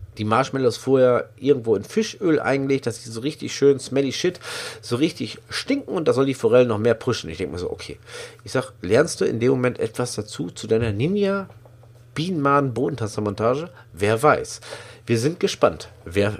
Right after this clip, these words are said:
fängt, hat recht. Ich sage es immer wieder gern. Also, er hat den ersten Auswurf gemacht und es hat, ich war noch nicht mal bereit, überhaupt den ersten Auswurf zu machen, weil ich wollte erstmal einen Kaffee trinken. Das hat zwei Minuten gedauert. Fisch. Ich denk mir so, yo.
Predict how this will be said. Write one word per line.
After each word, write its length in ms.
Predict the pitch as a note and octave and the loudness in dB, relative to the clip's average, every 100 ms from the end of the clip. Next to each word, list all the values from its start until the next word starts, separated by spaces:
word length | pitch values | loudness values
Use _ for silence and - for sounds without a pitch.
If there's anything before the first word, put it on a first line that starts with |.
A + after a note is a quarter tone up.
| - | -8
fängt, 500 | - C#3 D3+ - - | 0 0 0 -6 0
hat 220 | C3 A2 | 0 4
recht. 240 | F#2 - | 2 0
Ich 100 | G#2 | -4
sage 240 | G#2+ A2+ A#2 | 2 4 4
es 120 | A2 | -2
immer 280 | - C3+ B2+ | -2 -2 2
wieder 220 | C3+ C3+ | 4 2
gern. 300 | B2+ D#2 A1+ - - - - - - | 2 -2 -4 -14 -14 -10 -10 -12 -8
Also, 600 | - C#3 C3+ D3 C#3 - - - | 2 6 10 10 10 4 -8 -4
er 120 | A2+ | -4
hat 120 | B2 | -2
den 80 | A#2+ | -4
ersten 340 | G#2 A#2 - | -2 -4 -6
Auswurf 400 | - D#3 D#3 C#3+ | 2 4 4 -2
gemacht 280 | - C3 C3 | 0 0 2
und 60 | A#2 | 2
es 80 | B2+ | -2
hat, 200 | B2+ - - - | -2 -8 -12 -6
ich 220 | - D3 | -2 4
war 100 | D#3+ | 4
noch 80 | F#3+ | 4
nicht 160 | F#3+ D#3+ | 2 2
mal 140 | C#3+ | 0
bereit, 500 | A2+ A#2+ A2+ D3+ - | 4 2 6 4 4
überhaupt 360 | A2 G#2+ A#2 A2 | 2 -2 -4 -4
den 80 | |
ersten 300 | E2+ G#2 - | -4 -4 -6
Auswurf 420 | - A#2 - B2 - | 0 0 0 -4 -6
zu 120 | A#2 | -4
machen, 200 | C3+ C3 | -2 2
weil 120 | A2+ | 2
ich 40 | |
wollte 140 | A2 G#2 | 2 -2
erstmal 200 | A2 B2+ | -2 -4
einen 60 | A#2 | -4
Kaffee 220 | D#3 D3 | 0 0
trinken. 300 | - C3 A#2+ | 0 -4 -4
Das 120 | A#2 | -6
hat 120 | A#2+ | -6
zwei 180 | - C#3 | 0 2
Minuten 220 | C#3+ C#3 | 4 0
gedauert. 280 | A#2 A#2+ B2+ | 2 2 2
Fisch. 320 | - G#2 - - | -2 -8 -8 -14
Ich 100 | - | -12
denk 140 | F#2+ D2 | -10 -10
mir 80 | |
so, 140 | E2+ F2 | -8 -8
yo. 560 | E2+ D#2+ E2 G2+ G2 | -10 -8 0 2 2